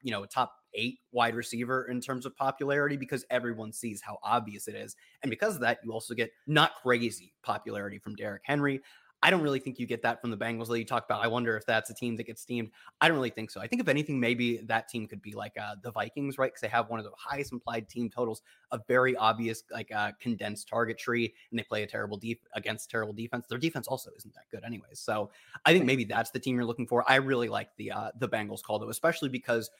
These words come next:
we have seen, exactly as you said, nothing but this kind of bland run-first approach.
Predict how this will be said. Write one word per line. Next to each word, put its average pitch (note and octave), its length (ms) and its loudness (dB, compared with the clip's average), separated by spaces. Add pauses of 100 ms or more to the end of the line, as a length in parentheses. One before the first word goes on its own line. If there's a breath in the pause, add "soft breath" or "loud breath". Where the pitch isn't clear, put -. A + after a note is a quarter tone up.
(160 soft breath)
we C3 140 0
have B2 120 -6
seen, B2+ 400 0
exactly D3 460 0
as C#3 100 -2
you B2+ 80 -4
said, A#2 300 0 (260 soft breath)
nothing C3+ 380 2
but B2+ 180 2
this A2+ 140 -8
kind A#2+ 240 0
of G#2 140 -8
bland A#2+ 440 0
run-first A2+ 440 0
approach. A2+ 340 -2